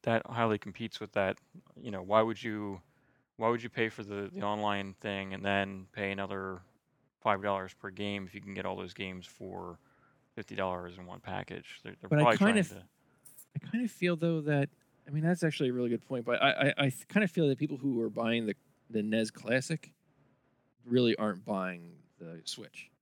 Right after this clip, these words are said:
Speaker 1: What are you talking about? I, I, I would think that most people who bought the nes, N E S Classic, uh, also own the Switch. <laughs>
Speaker 2: No, no. People, the people I know who look, you know, my age looking for it, they don't have a Nintendo console.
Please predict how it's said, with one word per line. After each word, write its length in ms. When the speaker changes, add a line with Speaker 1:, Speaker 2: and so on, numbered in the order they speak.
Speaker 1:
What 80
are 20
you 60
talking 280
about? 220
I, 380
I, 60
I 140
would 160
think 160
that 100
most 220
people 240
who 140
bought 180
the 80
nes, 260
N 100
E 80
S 120
Classic, 520
uh, 400
also 360
own 140
the 60
Switch. 420
<laughs> 180
Speaker 2:
No, 300
no. 160
People, 340
the 80
people 260
I 100
know 160
who 120
look, 140
you 160
know, 180
my 260
age 260
looking 240
for 300
it, 80
they 240
don't 480
have 320
a 40
Nintendo 640
console. 420